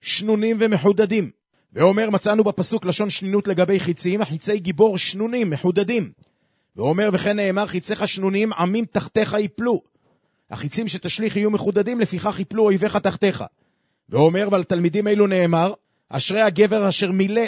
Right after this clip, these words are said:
את אשפתו מהם, לא יבושו כי ידברו את אויבים בשער." כלומר, אשרי הרב שמילא את אשפתו, את תיק החיצים, דהיינו שהרבה תלמידים מאותם השנונים כחיצים, כי אזי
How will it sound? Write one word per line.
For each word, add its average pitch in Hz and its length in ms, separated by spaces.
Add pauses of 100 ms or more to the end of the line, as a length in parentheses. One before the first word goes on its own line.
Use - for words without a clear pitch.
את 175 100
אשפתו 196 480
מהם, 190 300
לא 190 120
יבושו 185 580
כי 202 220 (100)
ידברו 175 720
את 208 120
אויבים 196 320
בשער." 190 500 (100)
כלומר, 135 460 (380)
אשרי 185 340
הרב 208 420 (760)
שמילא 185 380
את 220 100
אשפתו, 208 420
את - 100
תיק 220 160
החיצים, 208 440
דהיינו 196 300
שהרבה 180 380
תלמידים 208 600
מאותם 190 460
השנונים 214 600 (600)
כחיצים, 190 680
כי 135 140
אזי 175 460